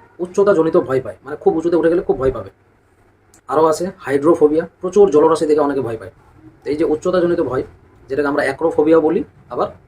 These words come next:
হিপসোফোবিয়া বলি। অনেকের আবার মোশন সিকনেস আছে, মানে, কোনো জিনিস যদি রাউন্ড করে ঘোরে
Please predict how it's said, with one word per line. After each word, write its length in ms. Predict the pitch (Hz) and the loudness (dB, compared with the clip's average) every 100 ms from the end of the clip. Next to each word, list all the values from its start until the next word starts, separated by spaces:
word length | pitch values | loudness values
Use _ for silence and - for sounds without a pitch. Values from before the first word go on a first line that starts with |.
| _ _ _ _ _ _ _ 151 | _ _ _ _ _ _ _ -12
হিপসোফোবিয়া 540 | 151 175 165 156 151 | -2 -2 2 4 2
বলি। 200 | 120 104 - _ | 0 -8 -18 _
অনেকের 280 | 151 165 170 | -6 0 2
আবার 280 | 165 165 165 | 4 2 2
মোশন 340 | 135 156 185 | -2 -4 -2
সিকনেস 300 | 180 156 143 | -2 -2 -4
আছে, 140 | 113 110 | -6 -10
মানে, 180 | 127 139 | -10 -8
কোনো 160 | 156 | -6
জিনিস 180 | 151 151 | -6 -4
যদি 160 | 151 151 | 0 0
রাউন্ড 220 | 151 151 | 0 0
করে 140 | 147 | -2
ঘোরে 260 | 143 127 | -2 -4